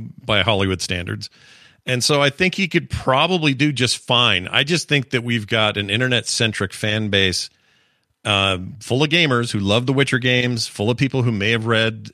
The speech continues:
uh, the books by the Polish author whose name I can't remember, uh, that really, really like Henry Cavill. <clears throat> My big joke has been,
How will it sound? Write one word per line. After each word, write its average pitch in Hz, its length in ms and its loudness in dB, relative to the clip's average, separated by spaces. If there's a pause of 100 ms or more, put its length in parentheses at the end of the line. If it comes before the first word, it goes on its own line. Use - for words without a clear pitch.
uh, 104 300 -4
the 110 100 -6
books 113 460 -2
by 95 200 -2
the 92 60 -2
Polish 104 360 -2
author 101 260 2
whose 98 160 -2
name 98 160 -2
I 98 60 0
can't 107 200 -2
remember, 92 440 -4 (640)
uh, 98 500 0 (360)
that 113 260 0 (500)
really, 135 480 2
really 151 320 0
like 123 300 2
Henry 127 260 -2
Cavill. 117 400 -2 (220)
<clears throat> - 40 2
My 143 200 4
big 135 240 0
joke 123 240 2
has 104 120 -2
been, 95 360 0